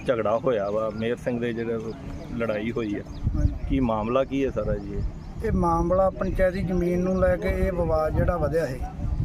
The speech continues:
Speaker 2: ਇਹ ਮੇਹਰ ਸਿੰਘ ਬੀਡੀਓ ਸਾਹਿਬ ਨੂੰ ਮਿਲਣ ਗਏ ਆ, ਉਹ ਅੰਦਰ ਉੱਥੇ ਇਹਨਾਂ ਦੇ ਗਲ ਪੈ ਗਏ ਆ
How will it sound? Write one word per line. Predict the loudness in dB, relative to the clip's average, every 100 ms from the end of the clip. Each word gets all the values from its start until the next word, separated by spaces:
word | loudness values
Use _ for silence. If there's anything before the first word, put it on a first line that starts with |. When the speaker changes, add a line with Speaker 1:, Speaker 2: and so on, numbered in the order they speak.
| -2 0
Speaker 2:
ਇਹ | 2 4 2 -2 -4 -4 -2 0
ਮੇਹਰ | 2 2
ਸਿੰਘ | 2 2 2 2 0 -6 -6 -8 -10 -10 -6
ਬੀਡੀਓ | -2 0 2
ਸਾਹਿਬ | 4 4
ਨੂੰ | 4
ਮਿਲਣ | 2 2 4
ਗਏ | 4 6
ਆ, | 4 0 -10 -12 -6
ਉਹ | 0 2
ਅੰਦਰ | 2 2
ਉੱਥੇ | 2 2 0
ਇਹਨਾਂ | 2 2
ਦੇ | 2 0
ਗਲ | 2 2
ਪੈ | 2 0
ਗਏ | 0
ਆ | -2